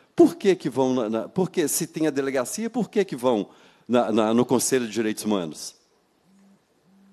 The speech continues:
Vamos pensar numa segurança, né? Uma segurança emocional, numa segurança de que as coisas realmente vão acontecer.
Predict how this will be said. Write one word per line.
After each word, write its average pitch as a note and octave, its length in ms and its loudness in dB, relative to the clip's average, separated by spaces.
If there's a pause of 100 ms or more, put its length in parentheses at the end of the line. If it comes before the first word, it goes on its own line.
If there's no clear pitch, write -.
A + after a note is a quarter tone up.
(220)
Vamos D3 140 -8
pensar B2 280 -8
numa B2+ 160 -6
segurança, A#2 680 -8
né? A#2+ 180 -10 (360)
Uma G2+ 100 -10
segurança G2+ 540 -6
emocional, G2 580 -8
numa G#2 120 -10
segurança G2+ 500 -12
de G#2+ 60 -16
que - 120 -14
as G2+ 140 -10
coisas G#2 340 -12
realmente F2+ 380 -12
vão F#2 100 -12
acontecer. F2+ 500 -16